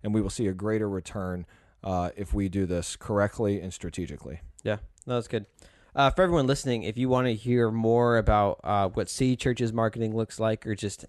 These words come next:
Speaker 2: uh, how we do marketing on a budget in general, you can email us, podcast at inside out group dot org.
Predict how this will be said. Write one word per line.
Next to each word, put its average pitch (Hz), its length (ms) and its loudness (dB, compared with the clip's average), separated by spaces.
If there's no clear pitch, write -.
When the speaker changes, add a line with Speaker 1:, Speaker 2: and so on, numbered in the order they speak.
Speaker 2:
uh, 92 240 0
how 123 200 4
we 120 100 4
do 117 160 2
marketing 110 380 2
on 104 100 2
a 95 40 -2
budget 110 300 0
in 104 100 -6
general, 117 300 0
you 110 160 -2
can - 240 -6
email 110 320 -2
us, 107 140 0
podcast 110 720 -2
at 107 120 -6
inside 107 360 -4
out 101 160 -2
group 107 160 -8
dot 92 160 -2
org. 101 360 -2